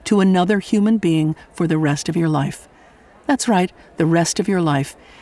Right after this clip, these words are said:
And you only get the one life, may I remind you. Of course, there are huge benefits to a partnership, some spiritual and some involving tax breaks, but if you're making an effort in good faith,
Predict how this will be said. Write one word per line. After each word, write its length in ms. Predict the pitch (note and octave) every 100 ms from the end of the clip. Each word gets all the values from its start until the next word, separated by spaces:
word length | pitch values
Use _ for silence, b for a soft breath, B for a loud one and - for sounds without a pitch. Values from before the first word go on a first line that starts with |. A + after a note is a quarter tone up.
| B
And 120 | - B3+
you 100 | -
only 260 | B3+ D#4 B3+
get 280 | G3 G3 -
the 100 | F3
one 240 | F3 E3
life, 400 | E3+ F3+ F3+ -
may 160 | E3 D#3+
I 60 |
remind 400 | D#3 D#3+ E3 F3
you. 200 | D#3+ D3+ B B B B B -
Of 160 | G3+
course, 300 | - A#3+ G3+
there 180 | - F#3
are 120 | E3
huge 460 | D3+ - - C4+ -
benefits 400 | E3 E3 - -
to 100 | -
a 60 | D3+
partnership, 720 | - D3+ D#3 D#3 E3 D#3+ - B -
some 320 | - F3+ E3+
spiritual 840 | - - A3 G3+ G3+ - G3 F#3+ F#3+
and 200 | E3 D#3
some 240 | - F3
involving 480 | F3+ E3 D#3+ F3+ E3+
tax 300 | - D#3 -
breaks, 340 | D#3+ D#3 - B B B -
but 120 | B3
if 140 | B3 -
you're 120 | A#3
making 400 | A3 A#3 C#4+ D4
an 100 | C#4 F#3+
effort 320 | F#3+ A3 F#3
in 100 | D#3+
good 220 | D#3+ E3
faith, 400 | - F3+ G#3+